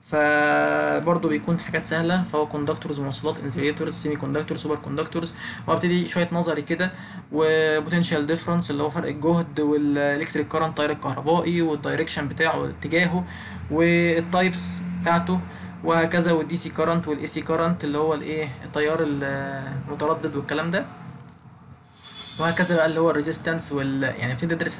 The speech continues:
معادلات خدتها قبل كده في ثانويه عامه، وكاباستور اللي هو المكثف وهكذا، والاندكتور وكل الكلام ده، يعني حاجات خدناها قبل كده كلها، بس، آه، يعني زي ما تكون ايه، آه، برضو ببتدي اخش في جزء سيركتس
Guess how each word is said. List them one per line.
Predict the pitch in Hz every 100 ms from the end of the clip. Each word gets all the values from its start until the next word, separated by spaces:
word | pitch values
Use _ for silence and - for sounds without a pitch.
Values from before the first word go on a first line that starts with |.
| 117 127
معادلات | 131 156 175
خدتها | - - 160
قبل | 139 139
كده | 151
في | 147
ثانويه | 143 147
عامه، | 160 175 175 - - - - 113
وكاباستور | 151 165 165 165 160 156 175 185 - 170 165
اللي | 151
هو | 156 165
المكثف | 151 147 170 - 165 -
وهكذا، | 151 151 156 165 165 147 156
والاندكتور | 147 151 156 170 180 175 - - - - -
وكل | 147 185
الكلام | 175 165 165 175
ده، | 175 180 160
يعني | 131 139 135
حاجات | 131 151 185
خدناها | 170 160 175
قبل | 143 143
كده | 143 170
كلها، | 165 151 175 208 233 - - 180
بس، | 180 - - 165
آه، | 156 156 151 151 147 143 143
يعني | 143 143
زي | 147
ما | 147
تكون | 139 180
ايه، | 165 175 175 156
آه، | 143 139 139
برضو | 156 165 160
ببتدي | 147 165 165
اخش | 180 -
في | 156
جزء | 170 165
سيركتس | - 175 170 - -